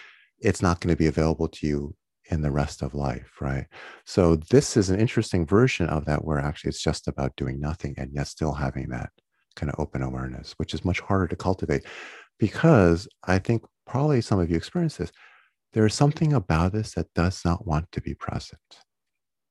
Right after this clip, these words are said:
you know? Um, and this is the interesting thing. It's like we come because we want to be present. And what happens when we practice presence is we come face to face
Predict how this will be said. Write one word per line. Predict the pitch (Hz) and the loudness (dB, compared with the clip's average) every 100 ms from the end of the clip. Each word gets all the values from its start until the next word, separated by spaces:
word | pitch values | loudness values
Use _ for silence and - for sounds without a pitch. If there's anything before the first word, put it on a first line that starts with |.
| _ - | _ -12
you | 78 | -10
know? | 67 - 82 _ - - _ _ | -8 -12 -16 _ -20 -20 _ _
Um, | 90 78 73 71 73 73 _ _ _ _ _ _ | -2 0 0 -4 -8 -14 _ _ _ _ _ _
and | 95 87 | 0 4
this | 101 - | 2 2
is | 120 - | 0 0
the | 98 | 0
interesting | 95 - 101 - 98 | 0 -2 -6 -4 -6
thing. | 90 117 107 76 73 78 90 | -6 -4 -4 -4 -10 -14 -12
It's | 85 | -8
like | 80 82 - | -8 -4 -2
we | |
come | 87 - 113 107 | 0 2 2 2
because | 104 104 | 0 0
we | 85 | 0
want | 80 | 0
to | 80 | 0
be | 80 | -4
present. | - 82 90 - - - - - - - - | -4 -4 -4 -8 -12 -16 -20 -20 -20 -16 -2
And | 87 | 2
what | 85 92 | 2 2
happens | 98 107 - 110 107 | 0 0 2 0 0
when | 92 80 | -2 -2
we | 80 78 - | 0 -2 -6
practice | - 117 123 - 92 - | -4 -2 -2 -4 -8 -8
presence | - 104 104 87 78 - | -4 -2 -2 -4 -6 -8
is | 76 - | -8 -6
we | |
come | 82 85 82 | -4 -4 -4
face | - 85 - | 0 -2 -2
to | - | -10
face | - 78 - - | -6 -6 -6 -10